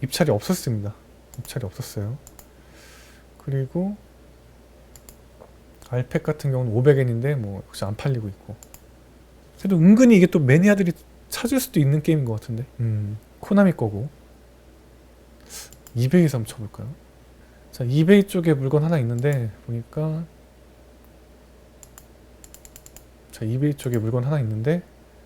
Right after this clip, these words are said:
어, 뭐 팔리지 않는 상태고요. 상태 그냥 그렇고, 삼십육 달러인가 사만 원 정도에 이제 올라와 있는데 안 나갑니다. 그러니까 이거는 사실 그냥 막 부르는 가격인 것 같고,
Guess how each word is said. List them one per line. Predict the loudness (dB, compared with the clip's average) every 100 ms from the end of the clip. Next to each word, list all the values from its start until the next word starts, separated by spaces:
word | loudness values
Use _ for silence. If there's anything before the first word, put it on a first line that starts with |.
| -20 -20 -20 -20 -20 -20 -20 -16
어, | -14 -14 -14 -16 -16 -16 -18 -18 -14
뭐 | -12
팔리지 | -4 0 2 2
않는 | 0 0
상태고요. | -4 -4 -4 -4 -6 -10 -20 -16
상태 | -10 -8
그냥 | -6 -4 -2
그렇고, | -4 -8 -8 -8 -8 -10 -20 -20 -20 -20 -20 -20 -20 -20 -20 -20 -20 -20 -18
삼십육 | -4 -2 0 -2 -6
달러인가 | -6 -6 -6 -6
사만 | 0 4 4
원 | 4
정도에 | 2 0 0
이제 | -2
올라와 | 0 0 0
있는데 | -2 -6
안 | -2 0
나갑니다. | 2 0 -4 -10
그러니까 | -10 -6
이거는 | -2 0 -2 -4 -14 -20 -20 -8
사실 | -2 -2
그냥 | -2 -2 -4 -4
막 | -4 -2
부르는 | 2 4 4
가격인 | 0 -2 -4
것 | -4
같고, | -4 -4 -6